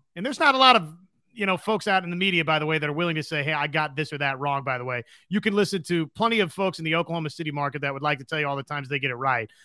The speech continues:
But back in the summer, back in the summer, I would have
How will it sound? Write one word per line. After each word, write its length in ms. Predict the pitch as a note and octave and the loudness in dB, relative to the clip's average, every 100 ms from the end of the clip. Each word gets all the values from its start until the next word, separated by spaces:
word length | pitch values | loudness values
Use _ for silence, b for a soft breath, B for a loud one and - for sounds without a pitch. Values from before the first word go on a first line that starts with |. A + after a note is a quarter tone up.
| b | b
But 240 | - A3+ C#3+ B B | 10 12 10 B B
back 320 | C#3 A3+ B3+ | 6 8 8
in 80 | A#3+ | 4
the 80 | F#3+ | 0
summer, 500 | - C4+ C4 F3 D3 _ _ _ _ _ _ _ _ _ - | 0 2 4 2 -2 _ _ _ _ _ _ _ _ _ -20
back 400 | - E3+ A#3+ B3 | -6 4 4 4
in 140 | A#3 G#3+ | -2 -2
the 80 | F3 | -2
summer, 480 | - C4+ A3+ E3+ - _ _ _ _ _ _ _ _ _ _ _ _ | -2 0 0 0 -4 _ _ _ _ _ _ _ _ _ _ _ _
I 120 | - B3 | -4 0
would 160 | D4 | 0
have 120 | C4+ | -2